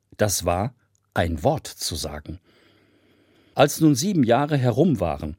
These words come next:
und der Agent dick geworden war vom vielen Essen, Schlafen und Befehlen, starb der Agent. Da wickelte ihn Herr Egge in die verdorbene Decke, schleifte ihn aus dem Haus, wusch das Lager,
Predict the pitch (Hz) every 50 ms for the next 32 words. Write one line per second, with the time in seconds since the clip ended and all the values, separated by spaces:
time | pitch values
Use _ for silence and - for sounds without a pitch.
0 | _ _ _ - 117 - - 120 110 120 113 98 - 120 143 143 123 - - -
1 | _ _ 92 90 - 208 - - - _ 110 95 95 92 95 92 92 98 92 87
2 | 90 90 85 85 - - 101 98 90 - - 165 180 156 120 104 101 - 123 135
3 | - - - 120 101 - - 110 104 113 131 - - 123 113 110 104 95 - 98
4 | - - - 107 104 110 117 139 151 - _ _ _ _ _ _ _ - - -
5 | 139 120 - - _ - 82 - 87 85 80 - 80 73 73 73 - - - -
6 | _ _ _ _ _ _ _ _ _ _ _ _ _ _ _ _ _ _ - 107
7 | 110 110 214 - 240 214 - 185 - - 147 151 147 113 101 98 - - 123 139
8 | - 170 190 214 - - 120 123 127 107 110 101 - 101 92 - 98 90 90 -
9 | 92 87 87 85 - 113 131 - - 170 180 190 - _ _ _ _ _ _ _
10 | _ - _ - - - 95 101 147 165 - - - 131 - 127 120 120 - 107
11 | 104 95 - - - 73 - - 101 117 156 175 - - - - - _ _ _
12 | _ _ - 90 113 165 202 196 - - - 107 98 - - 123 135 156 160 156
13 | 156 160